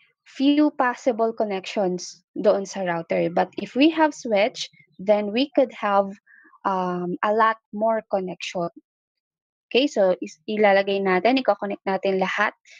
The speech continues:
yung ating router dun sa switch, then that, that is the time wherein,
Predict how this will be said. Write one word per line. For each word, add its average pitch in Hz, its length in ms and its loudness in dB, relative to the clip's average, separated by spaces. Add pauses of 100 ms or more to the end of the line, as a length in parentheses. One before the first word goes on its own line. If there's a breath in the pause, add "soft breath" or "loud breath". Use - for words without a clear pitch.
(380 loud breath)
yung 220 160 0
ating 202 320 -4
router 185 400 0
dun 202 180 0
sa 254 160 -2
switch, - 480 -2
then 185 300 0
that, 208 600 4
that 233 260 0
is 320 160 0
the 269 60 2
time 202 340 -6
wherein, 190 540 0